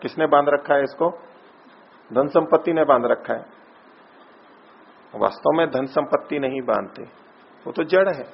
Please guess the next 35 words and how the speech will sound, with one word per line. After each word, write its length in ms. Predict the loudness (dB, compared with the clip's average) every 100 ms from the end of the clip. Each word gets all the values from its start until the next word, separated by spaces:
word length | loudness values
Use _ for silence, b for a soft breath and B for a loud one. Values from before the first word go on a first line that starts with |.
| -20 -20 -20 -8
वो 60 | -2
थोड़ा 260 | 0 0
ना 0 |
बांधती 360 | 0 -2 -4 -12
है। 80 | -18 -20 -20 -20 -20 -20 -20 -20 -20 -20 -20 -20 -18 -14
तो 60 |
संसार 400 | -4 2 8 8
की 120 | 8
वस्तुओं 380 | 4 4 4 4
ने 120 | 6
बांध 260 | 6 6 6
रखा 280 | 2 2 0
है 60 |
उसको, 260 | -2 -4 -10
मनुष्य 380 | -8 -8 -10 -12
को। 140 | -14 -18 -20 -20 -20
तो 60 |
संसार 420 | -4 0 6 6
की 120 | 6 2
वस्तुएं 420 | 2 2 0 2
जड़ 220 | 4 4
हैं, 80 | 4
वो 160 | 0
कैसे 260 | -2 -2 -2
बांधेंगी? 380 | -4 -4 -6 -8 -18 -20 -20 -20 -20 -20 -20 -20 -20 -20 -20 -20 -20
तो 60 | -10 -2
कहें 120 | -2
हमारे 500 | 0 2 4 4 4
बंधन 540 | 2 0 0 -4 -8
का 240 | -2 0 0
कारण 520 | 0 -2 0 -2 -4 -10 -20 -20 -20 -20 -20 -20 -20 -20 -20 -12
प्रकृति 340 | -10 -8 -8
भी 120 | -10 -10
नहीं 180 | -14
है। 120 | -16